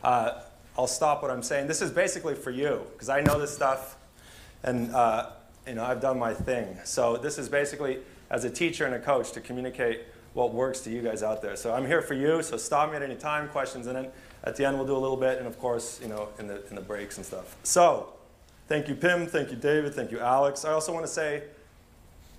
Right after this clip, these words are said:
the other speakers are really good. I learned quite a bit, actually, and, um, they're all, they're all experts in their respective fields, right?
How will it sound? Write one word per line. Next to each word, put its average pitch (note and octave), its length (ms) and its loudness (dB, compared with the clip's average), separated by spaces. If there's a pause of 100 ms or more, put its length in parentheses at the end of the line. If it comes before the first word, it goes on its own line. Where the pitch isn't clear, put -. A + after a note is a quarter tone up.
(120)
the C#3 140 2
other D#3+ 160 6
speakers E3+ 420 0
are B2+ 40 -2
really D#3 280 4
good. D3 160 4
I C#3 60 6
learned D3 420 -2
quite D#3 180 2
a B2+ 60 -4
bit, C#3 160 2
actually, A2+ 520 -4 (220)
and, A2 420 -8
um, G#2+ 440 -4 (480)
they're C3 100 4
all, D3+ 680 4 (1000)
they're C#3 100 6
all D3 200 8
experts D3+ 440 -4
in B2 60 -8
their A#2+ 120 -4
respective A#2+ 460 -4
fields, B2 380 -4
right? G#2+ 260 -6